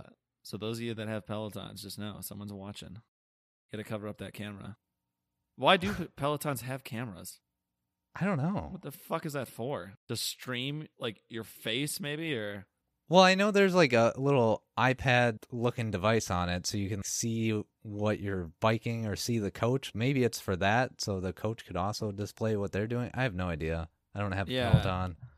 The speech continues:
Speaker 1: Maybe, well, that, that'd be a coach's Peloton, 'cause then, like
Speaker 2: Yeah, it might be something special, but I think part of it, too, was just that it connects to the internet and all that stuff, but then that makes
Speaker 1: Yeah.
Speaker 2: me wonder about cell phones and all that.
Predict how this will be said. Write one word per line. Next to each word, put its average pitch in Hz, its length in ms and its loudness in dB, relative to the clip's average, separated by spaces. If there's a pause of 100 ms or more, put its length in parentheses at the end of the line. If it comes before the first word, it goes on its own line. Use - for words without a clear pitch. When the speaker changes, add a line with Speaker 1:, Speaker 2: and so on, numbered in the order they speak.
(440)
Speaker 1:
Maybe, 139 180 -4
well, 143 140 -2
that, 135 180 -2
that'd 139 160 0
be 135 80 0
a 117 60 -2
coach's 127 400 -4
Peloton, 147 600 -4
'cause 104 280 -8
then, 107 200 -10
like 101 400 -14
Speaker 2:
Yeah, 123 400 4
it 185 160 4
might 190 200 2
be 131 100 2
something 98 500 -4
special, 90 480 0
but 113 380 2
I 139 80 4
think 180 300 -2 (120)
part 135 220 6
of 131 120 4
it, 120 180 4
too, 113 180 2
was 107 180 2
just 117 300 -4
that 113 140 2
it 101 160 0
connects 95 340 -4
to 95 60 -2
the 82 140 -2
internet 82 400 -4
and 85 280 -10
all 90 200 -4
that 85 180 -4
stuff, 85 300 -4
but 90 220 -2 (300)
then 170 140 2
that 180 160 6
makes 160 160 4
Speaker 1:
Yeah. 160 60 2
Speaker 2:
me 143 100 4
wonder 139 240 4
about 113 400 2
cell 120 160 2
phones 85 360 -4
and 82 140 -6
all 85 220 -4
that. 85 240 -4